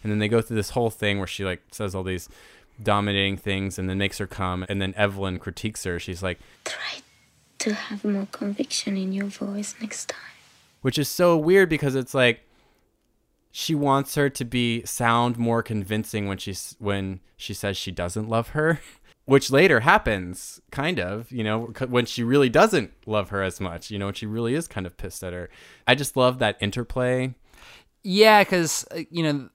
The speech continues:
Speaker 3: from an outsider's point of view, you think the dom's in control of the situation, but
Speaker 1: Yeah.
Speaker 3: you know,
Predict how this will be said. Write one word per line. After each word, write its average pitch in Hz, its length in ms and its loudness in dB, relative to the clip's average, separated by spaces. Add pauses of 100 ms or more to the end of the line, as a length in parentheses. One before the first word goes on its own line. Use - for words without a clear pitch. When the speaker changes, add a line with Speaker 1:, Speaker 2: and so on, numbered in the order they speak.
(380)
Speaker 3:
from 170 220 4
an 147 100 0
outsider's 165 400 0
point 135 220 -2
of 117 80 -4
view, 117 160 0
you 113 240 -2
think 123 260 -6
the 127 80 -6
dom's 110 500 -2
in 123 200 -6
control 127 560 0
of 127 100 -8
the 123 80 -8
situation, 139 840 -4
but 117 340 2
Speaker 1:
Yeah. 95 280 -2 (680)
Speaker 3:
you 131 140 -2
know, 117 180 -4